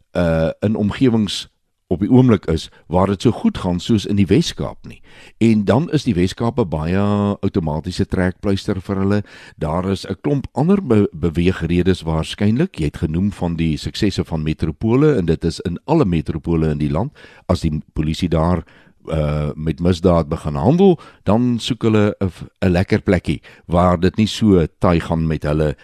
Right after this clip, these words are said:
as misdadigers nie, ensovoorts, ensovoorts. My vraag by jou is,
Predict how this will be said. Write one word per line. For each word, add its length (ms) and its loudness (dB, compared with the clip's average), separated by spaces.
as 180 -10
misdadigers 760 -2
nie, 180 -6
ensovoorts, 640 0
ensovoorts. 680 -8
My 180 2
vraag 480 -2
by 140 -2
jou 340 -4
is, 220 -16